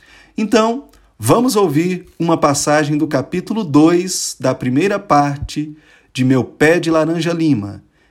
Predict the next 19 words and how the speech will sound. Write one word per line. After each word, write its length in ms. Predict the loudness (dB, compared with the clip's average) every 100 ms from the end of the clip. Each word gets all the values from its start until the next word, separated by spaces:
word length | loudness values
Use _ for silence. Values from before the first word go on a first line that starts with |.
| -10
em 100 | -8
que 300 | -4 4 6
o 100 | 6 2
garoto 500 | 0 0 -2 -2 0
Zezé, 640 | 2 2 2 0 0 -4 -14 _ -12
protagonista 760 | -10 -6 -4 2 4 4 0
da 100 | -2
história, 720 | -2 -4 -2 0 2 0 -2 -12 _ _
tem 160 | -4 -4
sua 200 | 0 -2
primeira 560 | -2 -2 2 4 4 4
conversa 760 | 0 0 2 2 0 -2 -4
com 260 | -2 -2 0
um 60 |
certo 480 | -2 -4 -4 -4 -8
Pé 420 | -12 -6 -2 0
de 140 | 0 -2
Laranja 440 | -2 0 2 2
Lima. 440 | 0 0 -2 -2